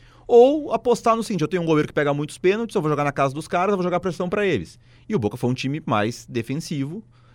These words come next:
sofreu muito no primeiro tempo, embora o Racing, no jogo geral, não chutou nenhuma bola no gol, né? Mas teve onze finalizações, algumas perigosas. E no segu-, ele inicia com os três zagueiros, uma linha de cinco pra defender, não funciona, com Merentiel e a-, e Cavani, né? Mas estranho,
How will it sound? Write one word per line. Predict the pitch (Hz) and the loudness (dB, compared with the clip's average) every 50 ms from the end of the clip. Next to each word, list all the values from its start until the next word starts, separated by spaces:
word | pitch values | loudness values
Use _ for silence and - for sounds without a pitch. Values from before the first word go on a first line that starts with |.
| - - | -20 -20
sofreu | - - 135 120 - - - 143 139 156 180 202 | -2 -2 -2 -2 -2 -2 2 2 4 4 4 2
muito | 170 131 123 139 165 - 180 | 0 0 -2 -2 -4 -4 -6
no | 143 107 | -6 -4
primeiro | - 107 98 95 | -4 -4 -6 -6
tempo, | 95 - 98 104 127 143 | -6 -6 -6 -4 -4 -2
embora | 123 139 170 208 | 2 2 4 4
o | 190 | 4
Racing, | 165 185 185 - 214 190 170 165 - | 4 2 2 2 -2 -6 -8 -10 -8
no | - 156 170 170 | -4 -2 -2 0
jogo | 127 139 170 185 190 175 | 2 2 2 2 2 2
geral, | 147 151 135 143 156 | 2 2 4 4 2
não | 170 175 | 2 0
chutou | 143 - - 170 | -4 -4 -4 -2
nenhuma | 170 180 170 | 0 0 2
bola | 151 160 160 156 | 2 2 2 2
no | 165 165 | 0 0
gol, | 127 117 95 85 - - - - - - - | 2 0 0 0 -4 -12 -20 -20 -20 -18 -8
né? | - 107 | -4 -2
Mas | 98 107 107 | -2 -2 -2
teve | - 135 123 123 | -2 0 0 2
onze | 120 135 135 - | 0 0 -2 -4
finalizações, | - 139 131 123 147 139 - 147 143 | -4 -4 -2 -2 -2 -2 -2 0 -2
algumas | 151 139 131 147 147 | 0 0 -2 -4 -4
perigosas. | - - 147 147 135 135 117 104 87 87 - - - - - - - - - - - - - - - - | -4 -4 -4 0 2 2 2 2 0 -4 -14 -20 -20 -20 -20 -20 -20 -20 -20 -20 -20 -20 -20 -20 -10 -4
E | - 196 | 0 2
no | 233 208 | 2 2
segu-, | - 208 220 - | 0 -2 2 2
ele | 180 170 180 | 4 4 4
inicia | 160 165 160 - 180 | 2 0 0 0 -2
com | 156 156 | -2 0
os | - | 0
três | - 143 147 | 0 0 2
zagueiros, | 143 147 139 156 180 202 196 | 2 0 2 2 2 2 2
uma | 180 165 147 | 0 0 0
linha | 139 135 | 0 -2
de | 131 | -2
cinco | - - 143 135 127 | -4 -6 -6 -2 -2
pra | 135 127 | -2 -2
defender, | 139 131 151 135 135 156 | 0 -2 -2 -2 -2 0
não | 175 170 170 170 | 0 -2 -2 -2
funciona, | - 170 156 - - 151 147 165 185 196 220 220 - - - | -2 -4 -4 -2 0 0 2 2 2 0 -4 -4 -8 -14 -8
com | - 139 | -2 2
Merentiel | 131 131 127 135 139 - - 143 131 | 2 4 4 2 0 2 2 2 4
e | 131 127 | 4 2
a-, | 120 - | 2 0
e | - 120 | -2 -4
Cavani, | - 120 101 117 135 160 175 | -4 -2 0 0 0 0 0
né? | 165 | -2
Mas | 143 139 143 139 | -2 -2 -4 -4
estranho, | - 170 180 | -2 -2 -2